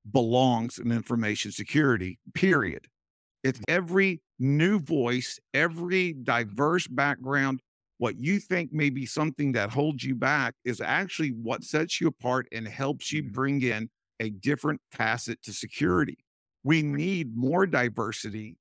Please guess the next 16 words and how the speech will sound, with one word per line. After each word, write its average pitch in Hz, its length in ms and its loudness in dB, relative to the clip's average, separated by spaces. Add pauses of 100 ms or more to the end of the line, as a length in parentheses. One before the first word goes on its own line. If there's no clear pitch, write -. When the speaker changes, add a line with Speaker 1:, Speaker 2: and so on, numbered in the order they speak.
Speaker 1:
uh, 123 40 0
and 123 320 -2
we 131 100 0
need 160 300 0
our 147 100 4
diversity 131 640 0
to 120 160 -2
be 120 180 2 (140)
more 131 260 0
diverse, 107 760 -4
to 113 60 -6
be 110 160 -2
honest. 87 420 -6 (420)
It's, 131 180 -4
we 143 180 -2
need 170 420 2